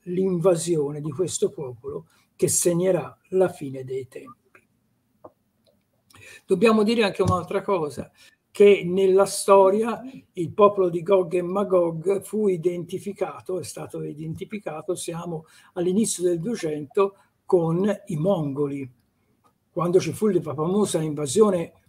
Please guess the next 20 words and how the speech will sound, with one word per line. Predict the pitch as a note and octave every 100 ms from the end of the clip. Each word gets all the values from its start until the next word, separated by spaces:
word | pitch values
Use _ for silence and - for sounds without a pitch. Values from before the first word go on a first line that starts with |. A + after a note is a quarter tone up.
| -
mongola, | D3+ F3+ F#3+ D#3 C#3+ C#3+ C#3 C3+ - _ _ _
il | D#3
grande | B2 E3 A3+ G3 E3+
impero | E3 D#3+ G#3 F#3
di | D3+
Gengis | C3 E3 D3 E3 -
Khan, | A3 E3+ C3 C#3
Gengis | C3+ C#3+ C3+ C3+
Khan | - F#3 E3+ E3+ - - -
no, | D#3+ F3
o | G3+ E3 C3+
Genghis | F3 F#3+ F3 E3 -
Khan | - G3 G3 F#3 - _ _
non | D#3 E3 E3
arrivò | D#3+ D#3+ G3+ F#3 G3+ - -
in | F#3+ F3+ D#3+
Europa, | D#3 D#3+ D#3 B2+ D3+ C#3 _ _ _ _
ma | E3+ F3+ G#3 A#3+ G#3 - _ _
arrivò | - G#3+ G#3 G#3 A#3 G3 A#3 G3 - -
in | G#3 G3 G3 F#3+ F#3 F3 E3